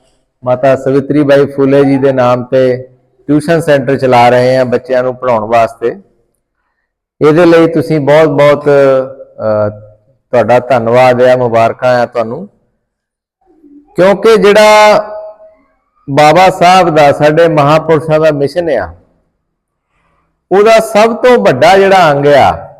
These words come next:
ਉਹ ਐਜੂਕੇਸ਼ਨ ਹੀ ਆ, ਪੜ੍ਹਾਈ ਆ।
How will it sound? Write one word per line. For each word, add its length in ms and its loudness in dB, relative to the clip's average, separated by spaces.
ਉਹ 640 2
ਐਜੂਕੇਸ਼ਨ 720 -2
ਹੀ 180 -2
ਆ, 100 0
ਪੜ੍ਹਾਈ 560 -2
ਆ। 80 -20